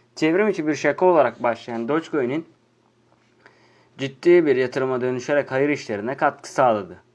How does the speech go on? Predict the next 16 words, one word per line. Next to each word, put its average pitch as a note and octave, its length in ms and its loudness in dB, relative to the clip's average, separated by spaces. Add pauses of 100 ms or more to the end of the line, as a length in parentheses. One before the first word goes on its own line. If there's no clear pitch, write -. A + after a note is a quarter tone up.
Son F3+ 340 2
beş F#3 200 0
yılda A#2+ 200 -4
yatırımcılara A2+ 640 -4
inanılmaz C3+ 640 -6
bir C#3+ 200 -10 (600)
yüzde C3 380 -4
yüz C3 560 -6
yirmi C#3+ 280 -4
bin F3 280 2 (1300)
getiri B2 300 -4
sağladı. A#2 540 -2 (220)
Birçok E3+ 440 2
yatırımcı B2 540 -4
Baby D3 300 0
Doge'un C#3 360 -6